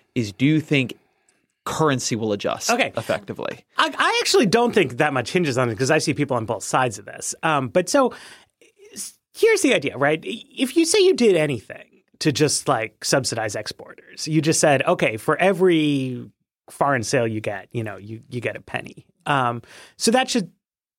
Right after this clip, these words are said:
Speaker 2: boost American exports. So that's great. Um, but boosting American exports means foreigners are gonna need dollars to buy the exports. So that's gonna drive up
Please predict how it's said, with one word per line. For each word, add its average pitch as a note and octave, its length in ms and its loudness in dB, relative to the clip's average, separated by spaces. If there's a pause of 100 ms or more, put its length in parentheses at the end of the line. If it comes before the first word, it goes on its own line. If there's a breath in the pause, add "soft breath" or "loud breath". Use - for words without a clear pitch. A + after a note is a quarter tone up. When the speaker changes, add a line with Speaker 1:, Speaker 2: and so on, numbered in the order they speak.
(240)
Speaker 2:
boost F3+ 280 4
American D#3 360 2
exports. - 920 -6 (380)
So D#3 320 2
that's D#3 260 0
great. G3 480 0 (100)
Um, C#3 300 0
but E3+ 180 2
boosting A3+ 320 2
American D#3+ 340 4
exports A#2+ 640 -2 (300 loud breath)
means B2+ 460 2
foreigners C#3 600 2
are A#2+ 60 2
gonna A#2 160 0
need A2+ 240 -4
dollars B2 800 -2 (120)
to B2+ 80 -4
buy A2+ 260 -2
the G#2+ 140 -4
exports. - 760 -6 (260 soft breath)
So - 120 2
that's D3 160 4
gonna C#3 180 2
drive A#2 380 0
up A#2 220 0